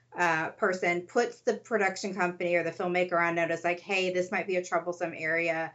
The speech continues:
down the road. You might wanna consider changing the name."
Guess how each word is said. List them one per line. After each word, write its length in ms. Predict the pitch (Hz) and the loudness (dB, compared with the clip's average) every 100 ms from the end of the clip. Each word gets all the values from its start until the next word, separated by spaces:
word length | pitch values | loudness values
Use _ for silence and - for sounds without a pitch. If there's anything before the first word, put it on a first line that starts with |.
| _ | _
down 160 | - 156 | -4 -2
the 80 | 165 | 0
road. 340 | 196 190 190 | 2 4 2
You 80 | 180 | 0
might 240 | 165 170 | 0 -2
wanna 160 | 165 165 | 0 -2
consider 360 | 165 156 160 151 | -4 -4 -4 -6
changing 420 | 160 151 151 151 | -6 -8 -6 -8
the 80 | 156 | -6
name." 340 | 147 120 185 | -8 -10 -12